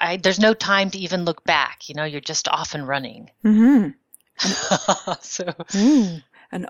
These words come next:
Speaker 2: off and running. Is there anything else about that gazelle when it's off and running?
Speaker 1: Um, let's see. I, you know, I, I don't, it doesn't actually relate. I just feel like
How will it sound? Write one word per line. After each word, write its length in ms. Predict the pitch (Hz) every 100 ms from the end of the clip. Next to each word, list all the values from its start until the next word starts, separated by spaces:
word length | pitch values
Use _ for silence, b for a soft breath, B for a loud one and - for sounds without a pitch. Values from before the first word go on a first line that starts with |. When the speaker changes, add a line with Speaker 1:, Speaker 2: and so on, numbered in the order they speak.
| -
Speaker 2:
off 220 | 285 -
and 120 | 226
running. 300 | 214 226 190 -
Is 120 | -
there 140 | 196
anything 320 | 269 339 254
else 220 | 294 269 -
about 240 | 175 175
that 200 | 185 -
gazelle 560 | - 156 170 156 127 127 _ _
when 140 | - 147
it's 100 | - _ -
off 180 | -
and 120 | 202 170
running? 340 | 143 139 139 _ _ b b b b b b b b _ _ - -
Speaker 1:
Um, 520 | 262 285 285 285 277 B B _ _ _ _ b b b b _ _ _ _ _ _ _ _ _ _ _ _
let's 180 | 233 -
see. 400 | - 190 160 156 -
I, 120 | - -
you 100 | 254
know, 260 | 277 262 226 - _
I, 180 | - - -
I 180 | 214
don't, 200 | 262 294 233
it 180 | 247
doesn't 260 | - 294 320
actually 380 | 240 226 - 208
relate. 500 | 180 175 190 214 160
I 100 | 175
just 260 | 247 226 -
feel 180 | 240
like 180 | 214 185